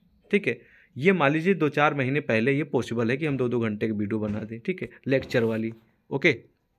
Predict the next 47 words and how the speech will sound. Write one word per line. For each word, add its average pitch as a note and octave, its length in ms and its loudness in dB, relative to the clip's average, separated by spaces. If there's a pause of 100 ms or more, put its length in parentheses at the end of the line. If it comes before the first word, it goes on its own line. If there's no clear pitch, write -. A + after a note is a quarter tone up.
(260)
ठीक - 140 -4
है। C3 80 -2
आप A#2+ 160 2
समझदार C#3+ 560 2
हैं, E3+ 80 4
काफ़ी B2+ 300 2
आप A#2 180 0
लोग - 520 -4
स्मार्ट A#2 380 0
हैं E3+ 80 0
और A#2+ 180 -2
टैलेंटेड A2+ 480 -4
भी C#3 100 -2
हैं। A#3 100 -4 (340)
अगला C#3+ 280 4
बहुत C#3 300 -2
ही D#3 80 -2
पॉपुलर C#3 360 0
क्वेश्चन C#3 340 0
जो D3 80 0
कि C#3+ 140 -2
आपको B2+ 220 0
तैयार A#2 340 0
करके A#2+ 240 -2
जाना, A#2 220 -2
मैं D3 120 0
आपको A#2+ 220 -2
बता A#2 260 -4
दे B2+ 140 -2
रहा D#3 100 -2
हूँ, F#3+ 80 -2
ये F3 80 -2
प्रश्न B2+ 240 -8
फंसेगा, A2+ 380 -6
ठीक F#3+ 200 -4
है। C3 80 -2
ध्यान B2 180 0
से B2+ 100 -10
सुनेंगे B2 300 -2
क्या B2 180 -2
क्या A#2+ 160 -6
फंसेगा, D3 340 -4
ये F3 120 2
बता A#2 240 -2
दे A#2 120 -4
रहा - 80 -8
हूँ। B2 140 -14